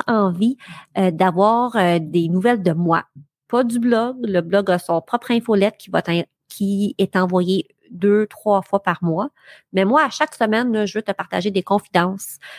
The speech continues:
euh, des nouvelles sur les projets sur lesquels je travaille, des trouvailles, des outils que je veux créer pour toi, puis plus encore. Donc, si tu as envie de faire partie de ma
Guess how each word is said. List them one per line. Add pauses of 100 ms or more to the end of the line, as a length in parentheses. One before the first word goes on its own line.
(300)
euh,
des
nouvelles
sur
les
projets
sur
lesquels
je
travaille,
des
trouvailles,
des
outils
que
je
veux
créer
pour
toi,
puis
plus
encore. (120)
Donc,
si
tu
as (100)
envie
de
faire
partie
de
ma